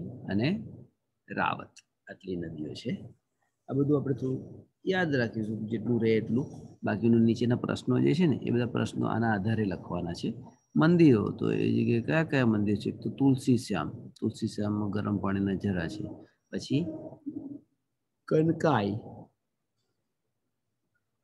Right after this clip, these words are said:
બનેજ અને કમલેશ્વર.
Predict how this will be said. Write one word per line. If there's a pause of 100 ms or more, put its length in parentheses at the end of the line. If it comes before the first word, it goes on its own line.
(720)
બનેજ (960)
અને (1500)
કમલેશ્વર.